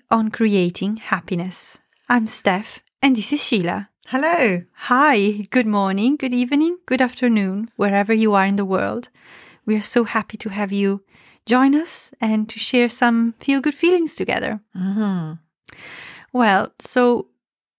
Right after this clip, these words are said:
Speaker 1: on Saturday, we had our first ever Thrive Cafe workshop.
Speaker 2: Yes, our first live event.
Speaker 1: Mm.
Speaker 2: Oh, it was really good.
Speaker 1: It was amazing. I was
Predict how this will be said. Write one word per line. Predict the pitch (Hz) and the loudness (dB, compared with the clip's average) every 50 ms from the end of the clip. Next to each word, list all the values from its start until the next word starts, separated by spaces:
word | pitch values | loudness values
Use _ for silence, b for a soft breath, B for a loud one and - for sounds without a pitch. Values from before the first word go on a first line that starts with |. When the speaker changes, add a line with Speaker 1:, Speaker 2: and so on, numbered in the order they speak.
| _ _ _ _ _ | _ _ _ _ _
Speaker 1:
on | - 247 | 0 0
Saturday, | 247 247 - 359 370 359 - 196 - 175 - 240 277 285 - _ _ _ _ | 0 2 -2 -2 -2 -2 -4 -4 -2 0 2 0 0 -2 -6 _ _ _ _
we | - 226 240 | 0 0 0
had | 220 220 214 208 | 0 0 0 0
our | 202 196 202 | 0 0 -2
first | - - - 254 262 269 269 - - | -4 0 0 2 2 2 -2 -4 -2
ever | - 214 208 196 202 202 | 0 0 0 0 -2 -4
Thrive | - - 220 220 202 202 190 - | -4 -2 0 2 2 2 0 -2
Cafe | - - 190 175 - - 190 185 180 196 190 _ | -4 -4 -4 -2 -2 -2 0 0 0 -4 -6 _
workshop. | _ 196 190 175 - - - - - - - _ _ - | _ -4 -4 -4 -6 -2 -2 -2 -2 -4 -10 _ _ -4
Speaker 2:
Yes, | 190 208 214 196 190 208 | -2 -2 -2 -2 -2 -2
our | 185 185 | -2 -2
first | 180 - - 240 240 233 233 - | -2 0 2 2 2 0 -4 -8
live | 196 202 196 214 220 220 214 214 214 214 208 208 - - | -4 0 2 4 4 4 4 2 2 0 -2 -6 -6 -10
event. | 214 - 202 180 165 151 135 - - - - | -4 -2 -2 -2 -2 -4 -10 -14 -16 -8 -4
Speaker 1:
Mm. | 208 208 214 220 214 202 196 | 0 2 4 4 4 4 2
Speaker 2:
Oh, | 180 170 175 175 | 2 0 0 0
it | |
was | 180 180 180 185 | -2 -4 -6 -2
really | 208 214 208 185 180 | 0 0 0 0 -2
good. | - 175 151 147 143 - - _ _ | -2 -2 -4 -4 -6 -10 -16 _ _
Speaker 1:
It | 220 | -6
was | 208 214 233 240 226 | 0 0 2 2 2
amazing. | 226 220 220 214 220 233 247 247 233 220 185 196 | 2 2 2 4 4 6 6 4 4 0 -2 -4
I | - 185 | -4 -4
was | 196 214 214 214 202 - | -2 -2 -2 -2 -4 -8